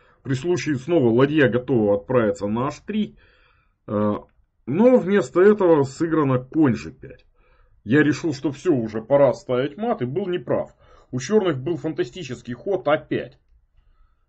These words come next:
Э, но для того, чтобы такой ход найти, надо понять, что грозит. То есть нужно серьезно,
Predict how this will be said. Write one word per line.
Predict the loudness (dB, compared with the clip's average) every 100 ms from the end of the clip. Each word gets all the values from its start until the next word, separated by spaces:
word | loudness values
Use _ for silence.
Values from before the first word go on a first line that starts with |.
| -6
Э, | -4 -2 -2
но | -2 -2 -2 -2 -8 _ _ _ -8
для | 0 2
того, | 4 2 2
чтобы | 0 -2 0
такой | -2 0 0
ход | 2 -2 0
найти, | -2 -4 -2 -2 -2 -4 _ _ _ _ _ _ _ _ -2
надо | 2 4
понять, | 4 2 2 2 0
что | -2 -2
грозит. | 2 2 0 -4 -4
То | 0
есть | 0 0
нужно | -4 -4 -4
серьезно, | -4 -2 0 0 -4 -6